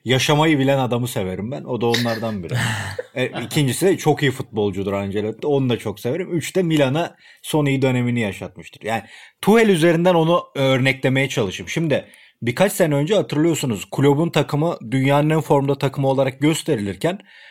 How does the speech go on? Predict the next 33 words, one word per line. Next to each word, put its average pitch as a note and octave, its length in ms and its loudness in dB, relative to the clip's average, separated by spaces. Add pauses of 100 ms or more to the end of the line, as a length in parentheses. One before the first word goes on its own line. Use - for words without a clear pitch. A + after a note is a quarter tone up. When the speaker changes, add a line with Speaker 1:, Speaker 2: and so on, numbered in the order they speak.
(180)
Speaker 1:
Ancelotti D3+ 720 2 (360)
kulübü E3 400 2
ve A#2+ 240 4 (300)
Liverpool'u C3 560 0
bulduğu G3 340 4
yerde C#3+ 300 2
götürüyordu. C#3+ 680 0 (480)
Napoli D#3+ 400 4
ile D3+ 180 4
nerede F3 320 2
denk B2+ 200 0
getirirse B2+ 440 -2
çaresiz D#3 560 2
bıraktı G#2 340 0
sahada. E2+ 420 -4 (500)
Ya A#2+ 120 -2
onlar D3+ 200 2
hep D#3 180 -4 (280)
Türk - 320 -4
izleyicisinin C#3 600 0
biraz C3+ 240 0
gözünden C3+ 420 0
kaçmıştır C3+ 580 -4
belki G#2 280 -2
ama C#3+ 180 -2
Premier A#2 460 0
Lig G#2 140 -6
üzerinden A2 440 -4
çok - 420 -10
daha G#2+ 320 -2
fazla A2+ 340 -6
izlendiği G2+ 520 -6
için G#3 300 -8